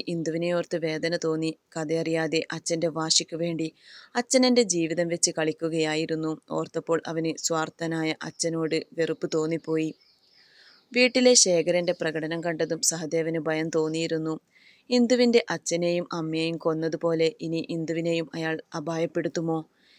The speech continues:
ഇത്രകാലം ശേഖരനെ പേടിച്ചിട്ടായിരുന്നു ആരോടും ഒന്നും പറയാതെ എല്ലാം ഉള്ളിലൊതുക്കിയത്. പക്ഷേ എന്നാലിപ്പോ ഇന്ദുവിനെ കെട്ടിയവൻ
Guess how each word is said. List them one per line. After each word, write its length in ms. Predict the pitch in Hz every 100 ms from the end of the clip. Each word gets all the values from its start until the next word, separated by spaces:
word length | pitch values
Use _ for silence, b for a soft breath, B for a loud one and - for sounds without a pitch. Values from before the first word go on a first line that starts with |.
| b -
ഇത്രകാലം 600 | 247 - 254 233 220 208 _ -
ശേഖരനെ 540 | 269 254 247 247 247
പേടിച്ചിട്ടായിരുന്നു 1040 | - 170 160 170 190 175 156 165 165 160 160 -
ആരോടും 400 | 165 160 165 165 -
ഒന്നും 220 | 170 165
പറയാതെ 460 | 165 156 160 160 156
എല്ലാം 300 | - 160 160 156 _
ഉള്ളിലൊതുക്കിയത്. 840 | 165 160 165 160 165 - 170 165 160 b b b b b 254
പക്ഷേ 280 | 247 240 226 - _ _ _ -
എന്നാലിപ്പോ 580 | 269 269 269 262 233 226 - -
ഇന്ദുവിനെ 440 | 170 165 170 175
കെട്ടിയവൻ 580 | - 165 - 170 165